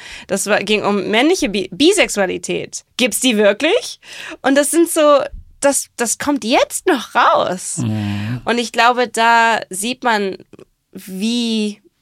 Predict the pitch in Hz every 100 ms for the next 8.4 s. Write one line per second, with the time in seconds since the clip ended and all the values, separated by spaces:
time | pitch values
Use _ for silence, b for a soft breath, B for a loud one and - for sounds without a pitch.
0 | _ 180 185 175 - - - 202 - 233
1 | 226 269 254 185 180 180 170 180 196 175
2 | 170 151 156 160 - 160 - 175 160 175
3 | 170 196 - 180 - - _ _ _ _
4 | _ _ 214 214 226 202 190 - 269 294
5 | 247 196 226 208 196 190 185 - - B
6 | B B B B - 233 285 294 262 226
7 | 220 196 - 165 190 240 277 330 _ -
8 | 202 196 -